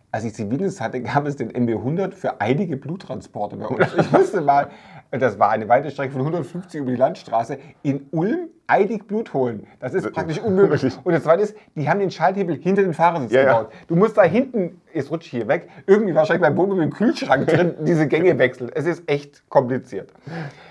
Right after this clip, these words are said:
Speaker 1: Ähm, und ich habe jetzt dafür jetzt noch das absolute Vanlife-Auto überhaupt. Das ist das, was alle wollen. Und damit ihr wisst, was sowas kostet, was alle wollen, kostet nämlich zweiundvierzigtausend Euro. Und das ist der V W T zwei
Speaker 2: Ach du liebe Zeit.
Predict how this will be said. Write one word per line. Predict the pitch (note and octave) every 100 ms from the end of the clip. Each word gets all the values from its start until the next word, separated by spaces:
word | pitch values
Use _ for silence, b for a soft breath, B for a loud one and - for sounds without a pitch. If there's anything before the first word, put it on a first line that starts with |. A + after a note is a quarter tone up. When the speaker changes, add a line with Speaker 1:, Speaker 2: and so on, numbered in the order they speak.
| B -
Speaker 1:
Ähm, | D3 D#3 D3+ D3+
und | E3 F#3
ich | A3+
habe | A3+ A3
jetzt | G#3 - -
dafür | E3 D#3+ F3
jetzt | E3 D#3+
noch | D#3
das | - E3+ G#3+ - _ _
absolute | D#3+ G3+ - F3+ D#3+ D#3 D3 A#2
Vanlife-Auto | C3+ D#3 A#2 A2+ G#2+ - _ _ _ _ _ _ B2+ C3+ C#3
überhaupt. | D3 B2 A2+ E3 E3+
Das | D#3+
ist | E3
das, | D#3+ C#3+
was | C#3+ -
alle | A#2+ B2+ C3
wollen. | A2 G#2+ G#2 F#2+ B B
Und | F#3+ G3+
damit | A3 F#3
ihr | D3+ C#3
wisst, | F#3+ -
was | C#3
sowas | C3+ B2+ B2+
kostet, | F#3 G3 F#3+ - b -
was | D3+ -
alle | G3 A3 D3
wollen, | C#3 E3 G#3
kostet | - F3+ F#3 D3+
nämlich | D#3 D#3 D#3 - _
zweiundvierzigtausend | - C#3+ D#3+ D3+ D#3+ C3 C3 B2+ -
Euro. | G#2 F#2 F#2+ b b b _
Und | C3
das | D#3 F3+
ist | F3+ D3
der | B2+
V | C3+ B2
W | D#3+
T | F#3+ - C#3
zwei | - - B2 C3 C3
Speaker 2:
Ach |
du | F#2
liebe | D#2+ D2
Zeit. | - E2+ D#2+